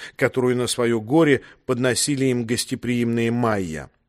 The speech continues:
В последние дни я питался всё больше бутербродами, и заскорузлый костромской сыр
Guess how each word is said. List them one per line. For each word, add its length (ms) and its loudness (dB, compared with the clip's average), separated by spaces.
В 80 -20
последние 640 2
дни 240 0
я 140 4
питался 440 2
всё 200 -2
больше 320 0
бутербродами, 880 4
и 140 0
заскорузлый 840 2
костромской 760 0
сыр 420 2